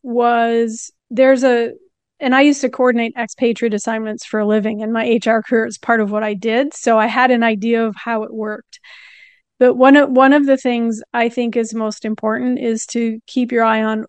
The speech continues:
what is it that I want to get out of this. So, for example, a lot of people go on expat assignments and they look at it as an extended vacation. I didn't look at it that way. I looked at it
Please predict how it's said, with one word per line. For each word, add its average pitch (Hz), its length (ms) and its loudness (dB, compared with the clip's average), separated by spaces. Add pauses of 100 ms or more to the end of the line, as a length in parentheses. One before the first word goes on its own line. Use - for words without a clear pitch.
what 233 260 0
is 277 160 4
it 269 140 0
that 226 100 0
I 214 80 0
want 214 320 -6
to 233 100 -8
get 214 220 -4
out 220 220 -4
of 202 120 -10
this. - 380 -12 (540)
So, 233 400 4
for 240 100 0
example, 240 400 2
a - 20 0
lot 240 220 4
of 240 60 -2
people 240 260 0
go 220 220 -2
on 220 160 -6
expat 240 420 -4
assignments 220 560 -6
and 226 240 0
they 226 100 4
look 247 240 4
at 226 200 2
it 226 160 -4
as 220 180 -2
an 220 100 -4
extended 214 560 -4
vacation. 208 760 -10 (960)
I 254 280 0
didn't 247 440 2
look 226 180 -2
at 262 140 0
it 311 140 -2
that 330 200 0
way. 349 160 0
I 233 120 0
looked 240 320 -2
at 233 200 0
it 226 200 -6